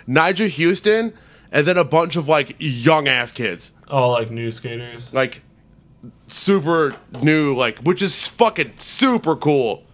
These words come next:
Speaker 2: I feel like a lot of guys I liked weren't in a lot of, like, I liked Chris Cole growing up, and, like, he was, like, never in the fucking games.
Speaker 1: Chris Cole? Well, he was in Skate.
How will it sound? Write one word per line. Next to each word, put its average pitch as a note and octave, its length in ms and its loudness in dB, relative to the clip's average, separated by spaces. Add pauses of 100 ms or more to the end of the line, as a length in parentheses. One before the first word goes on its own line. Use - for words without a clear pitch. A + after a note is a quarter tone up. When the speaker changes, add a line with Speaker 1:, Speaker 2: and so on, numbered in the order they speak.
(160)
Speaker 2:
I C#3+ 60 -4
feel F#3+ 220 0
like A3+ 100 0
a F#3 60 0
lot D#3 200 2
of C#3 320 -2
guys B2+ 300 0
I A#2 120 0
liked A2+ 340 -2
weren't A2 380 -6
in A2+ 120 -6
a A2 80 -4
lot A2 160 -4
of, G#2 160 -10
like, A#2 240 -12
I B2+ 120 -2
liked C#3 200 0
Chris B2 220 -10
Cole G#2+ 320 -8
growing A2+ 340 -6
up, A#2 220 -8
and, G2+ 80 -10
like, G2 120 -10
he A2 120 -14
was, G#2+ 180 -10
like, G2+ 140 -12
never G2 320 -10
in G2 100 -10
the F#2+ 60 -14
fucking F#2+ 400 -16
games. F#2+ 500 -16 (300)
Speaker 1:
Chris B3 320 -6
Cole? A3+ 760 -2 (880)
Well, F3+ 100 0
he A#3+ 80 4
was B3+ 120 -2
in C#3+ 120 0
Skate. F3+ 460 -2